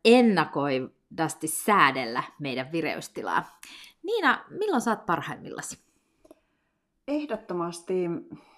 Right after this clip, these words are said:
Speaker 2: Kiitos kysymyksestä. <laughs> Tota, en nähtävästi nytten, <laughs> mutta tota, mä oon parhaimmillani ilman muuta aamulla.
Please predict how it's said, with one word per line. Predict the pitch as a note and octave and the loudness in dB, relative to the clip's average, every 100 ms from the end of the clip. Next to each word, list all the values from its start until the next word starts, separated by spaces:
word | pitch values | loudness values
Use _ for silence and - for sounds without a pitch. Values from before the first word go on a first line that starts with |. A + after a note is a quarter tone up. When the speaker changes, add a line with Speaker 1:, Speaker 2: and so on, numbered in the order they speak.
| _ _ _ - - F3+ - | _ _ _ -20 -12 -6 -4
Speaker 2:
Kiitos | G3 E3+ D#3+ | -2 -2 -4
kysymyksestä. | - F#3 F#3+ A3+ - A#3+ D#4+ D4+ F#4+ - | -4 -4 -4 -4 -2 2 2 6 6 6
<laughs> | B3 D4+ - | -4 -4 -4
Tota, | G#3+ - G#3+ G3+ - D#5+ E5+ - - - - - - - - - | -4 2 4 4 0 -4 -2 -2 -2 -2 -4 -4 -12 -12 -10 -4
en | F#3 F#3 | -2 0
nähtävästi | F#3 F#3 E3 E3 - G#3 | -2 -2 -4 -4 -6 -2
nytten, | G3+ G#3+ - - A#3+ | -2 -2 -4 2 6
<laughs> | D4+ D4+ C#4 G#4+ | 6 6 4 4
mutta | C#4 - F#4 - F4+ - - - - D#5+ F#4 - | 2 4 4 4 -2 -2 -4 -6 -2 -2 -2 2
tota, | A#3+ A#3+ B3+ A#3+ G#3+ - - - | 2 2 4 4 2 -4 -18 2
mä | D4+ | 4
oon | D4 | 8
parhaimmillani | C4 A#3 G3 F3+ F3 E3+ - | 6 6 0 -4 -4 -4 -2
ilman | A3 G3+ E3 | 0 2 2
muuta | D#3 D#3 - D#3+ | 2 0 -2 -2
aamulla. | D#3 - - - | -2 -2 -8 -10